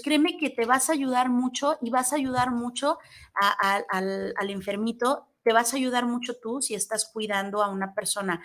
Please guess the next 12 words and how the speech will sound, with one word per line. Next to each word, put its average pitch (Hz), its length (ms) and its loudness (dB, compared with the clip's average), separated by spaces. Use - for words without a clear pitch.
Date 226 320 6
la 247 120 4
oportunidad, 196 680 -2
son 247 160 2
muy 247 160 4
sencillas 233 580 2
de 202 80 0
hacer 269 340 8
si 220 260 -2
tienes 202 360 0
la 190 120 4
valentía. 170 600 0